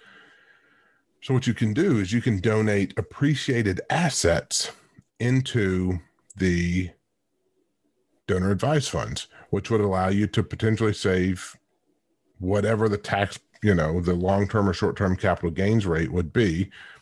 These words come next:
you know, fifteen or twenty percent more to the charity because you're not having to sell that stock, which is a taxable event, to you and then donate. So you could just take the,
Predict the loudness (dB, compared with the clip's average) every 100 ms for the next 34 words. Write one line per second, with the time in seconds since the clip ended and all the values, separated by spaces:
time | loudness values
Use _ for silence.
0 | _ 0 0 2 0 0 2 2 0 0
1 | 0 -2 -2 2 2 0 -12 _ _ _
2 | _ _ _ _ -20 -6 0 2 2 2
3 | -2 -2 -2 0 0 0 0 -2 -6 -8
4 | -6 -2 0 0 2 0 0 0 2 2
5 | 0 -4 0 2 2 2 0 -2 -2 0
6 | 2 2 -2 -10 -20 -20 -20 -2 0 2
7 | 0 2 0 0 0 2 0 -2 -4 0
8 | 2 2 0 -2 0 2 2 2 2 0
9 | 0 -4 -10 -18 -20 -20 -10 -2 0 0
10 | -2 -2 0 -2 -4 0 2 2 0 0
11 | 2